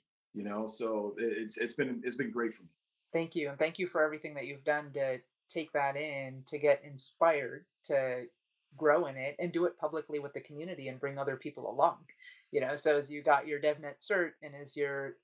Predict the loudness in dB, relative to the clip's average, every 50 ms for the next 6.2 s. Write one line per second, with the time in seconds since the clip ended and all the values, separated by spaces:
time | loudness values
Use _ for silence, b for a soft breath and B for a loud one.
0 | _ -12 -10 4 6 6 6 6 4 0 -2 -2 -2 -2 -2 0 2 2 2 2
1 | -2 -4 -6 -10 -12 -10 -6 -6 -4 -4 -4 -8 -4 0 2 2 2 0 -4 -8
2 | -8 -8 -8 -4 -2 -4 -2 -2 -4 -8 -8 -10 -10 -4 -2 -2 -2 0 0 0
3 | 0 0 -2 -4 -8 _ _ _ -8 -6 -6 -6 -12 -18 _ _ _ _ _ _
4 | _ _ _ _ -6 -4 -4 -2 -4 -6 -8 -12 -16 -18 -18 -20 _ _ b b
5 | b b b b b b b _ 4 6 6 6 6 4 2 2 -2 -6 -6 -6
6 | -6 -8 -6 -6